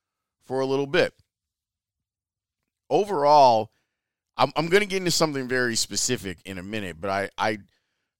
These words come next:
I wanna talk about how I've really enjoyed the dialogue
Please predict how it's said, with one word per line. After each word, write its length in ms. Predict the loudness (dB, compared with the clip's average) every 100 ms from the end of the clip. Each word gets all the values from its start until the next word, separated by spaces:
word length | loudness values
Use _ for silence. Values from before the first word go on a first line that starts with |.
| _
I 120 | -4
wanna 360 | -2 0 -2 -2
talk 380 | 0 4 2 0
about 520 | -2 2 2 0 -6
how 640 | 0 2 4 2 -2 -8 _ _ _ _ _ _ _ _ _ _ _ -4
I've 600 | 2 4 4 0 -10 -10
really 460 | -8 -4 -6 -8 -12
enjoyed 920 | -12 -10 -10 -6 -4 -2 -2 -6 -10 -18 _ _ _ -16
the 120 | -14
dialogue 1200 | -10 0 4 6 4 2 0 -2 -2 -4 -8 -16